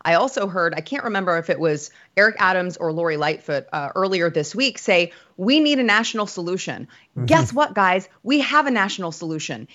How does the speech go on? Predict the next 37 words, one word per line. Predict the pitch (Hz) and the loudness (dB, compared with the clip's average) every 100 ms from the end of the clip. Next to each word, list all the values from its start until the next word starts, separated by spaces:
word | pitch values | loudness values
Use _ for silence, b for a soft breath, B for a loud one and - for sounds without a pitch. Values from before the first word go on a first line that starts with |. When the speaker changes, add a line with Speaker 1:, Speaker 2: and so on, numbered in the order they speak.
| B - | B -2
Speaker 1:
It's | 285 | -2
called | - 294 285 | 2 0 2
enforcing | 262 240 240 269 277 294 262 | 0 -2 0 -2 0 -2 0
the | 208 | 0
border | 202 277 262 | 2 2 2
laws | 202 185 170 | 2 2 2
that | 196 196 | 0 0
already | 214 233 254 220 202 190 | 2 2 2 -2 -4 -8
exist. | 156 139 196 269 151 - | -10 0 2 2 -2 -6
And | 196 | -4
the | 190 | -4
fact | 190 240 - - | 0 0 0 -4
that | 233 | -2
they | 190 | -2
can't | - 254 277 - | -4 -6 -6 -6
comprehend | - 247 208 196 233 349 277 | -4 -2 0 -2 -2 -2 0
that | 165 135 127 - B B B | 2 4 2 -4 B B B
is | 247 202 | -2 0
just | 285 320 - _ - | -2 -2 -6 _ 2
amazing | 240 240 240 240 294 330 262 185 | 2 4 0 0 0 -2 -2 -4
to | - | -4
me. | 180 165 | -6 -2
There | 226 262 | 2 2
is | 285 | 2
a | 285 | 2
national | 226 240 277 | 0 0 -6
solution. | 294 294 170 160 165 151 B B B | -6 -6 -6 -4 -4 -6 B B B
The | 170 | 2
border | 165 196 233 311 | 2 2 0 -2
states | - 202 208 - | -2 -2 -2 0
are | 202 185 | 2 2
already | 185 202 214 | 2 0 -2
trying | 226 - 180 175 | -6 -6 -6 -6
to | - | -8
get | 165 175 170 | -2 -2 0
that | 190 160 | -4 -2
done. | 175 131 127 | -2 -2 -4